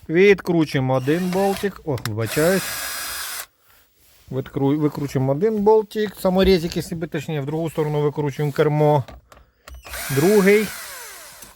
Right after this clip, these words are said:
Хай падає на пол, нижче пола не впаде. І піддіваємо,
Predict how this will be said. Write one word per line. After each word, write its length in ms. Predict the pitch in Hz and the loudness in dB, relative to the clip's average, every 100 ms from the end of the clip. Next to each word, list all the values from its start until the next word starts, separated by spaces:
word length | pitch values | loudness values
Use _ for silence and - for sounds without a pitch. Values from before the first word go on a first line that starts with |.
| _ _ | _ _
Хай 220 | - 131 | -6 -4
падає 320 | 120 127 123 135 | -2 0 2 2
на 140 | 139 | 2
пол, 280 | - 190 143 - - - | 0 -2 -2 -8 -20 -10
нижче 340 | 139 135 127 | -8 -6 -8
пола 280 | - 127 147 - - - - - | -4 0 -2 -2 -20 -20 -20 -6
не 100 | 139 | -4
впаде. 340 | 123 - 107 - - - - - - _ - | -4 -4 -8 -10 -18 -18 -18 -18 -20 _ -10
І 120 | 233 | -6
піддіваємо, 800 | 190 151 147 160 175 151 135 | -2 0 4 6 4 4 0